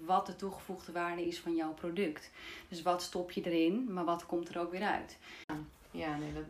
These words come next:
Speaker 2: dat snap ik.
Speaker 1: Ja. Ja, en al die dingen kosten dus wel veel tijd. Ja, en omdat er dus geen tijd en geld werd gegeven om dus rustig pokko pokko, hè, en, en stapje voor stapje een team op te bouwen, eh, ja, moesten we andere strategieën zoeken,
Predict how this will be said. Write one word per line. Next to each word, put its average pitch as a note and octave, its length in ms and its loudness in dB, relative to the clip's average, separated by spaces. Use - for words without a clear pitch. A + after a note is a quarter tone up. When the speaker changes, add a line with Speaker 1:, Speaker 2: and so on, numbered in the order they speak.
Speaker 2:
dat D#3 160 -10
snap D3+ 280 -10
ik. C3+ 240 -14
Speaker 1:
Ja. G#3 360 -4
Ja, F#3+ 140 0
en F#3+ 80 2
al F#3+ 120 4
die G3 80 0
dingen G3 240 0
kosten F#3+ 300 -2
dus F#3+ 140 -4
wel F#3 160 2
veel E3+ 220 -2
tijd. E3+ 520 -2
Ja, G3 180 2
en F#3+ 100 2
omdat G3 240 0
er G3 60 -4
dus F#3+ 200 -2
geen F#3+ 220 -2
tijd F#3+ 320 2
en G3 120 -4
geld F3+ 320 -2
werd G3 160 0
gegeven F3 720 -4
om F#3 200 0
dus F3 180 -4
rustig - 480 -2
pokko E3+ 260 -2
pokko, E3 580 0
hè, E3+ 80 -2
en, F3+ 240 -2
en E3+ 180 -6
stapje D#3+ 300 -6
voor F3 120 -8
stapje F3+ 380 -2
een F3+ 60 0
team G3 280 4
op F3 180 4
te E3+ 80 0
bouwen, D#3+ 460 0
eh, F3+ 360 2
ja, G3 120 2
moesten G#3 280 2
we - 60 -2
andere F#3+ 220 0
strategieën E3+ 680 0
zoeken, D#3+ 420 0